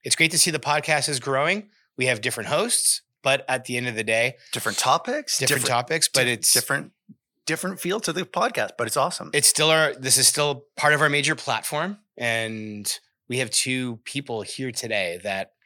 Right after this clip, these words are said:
Speaker 1: are definitely no strangers to the show.
Speaker 2: I think they're in the top three of guests.
Speaker 1: I think they're top of the top at
Speaker 2: No,
Speaker 1: this
Speaker 2: I'm meaning re-, returning, returning.
Speaker 1: Well, in,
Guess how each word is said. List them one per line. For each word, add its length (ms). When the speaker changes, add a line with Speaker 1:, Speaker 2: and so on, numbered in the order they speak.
Speaker 1:
are 120
definitely 500
no 160
strangers 480
to 100
the 80
show. 360
Speaker 2:
I 120
think 180
they're 100
in 120
the 80
top 480
three 480
of 200
guests. 480
Speaker 1:
I 120
think 140
they're 100
top 320
of 80
the 80
top 360
at 100
Speaker 2:
No, 80
Speaker 1:
this 80
Speaker 2:
I'm 80
meaning 380
re-, 260
returning, 600
returning. 440
Speaker 1:
Well, 220
in, 260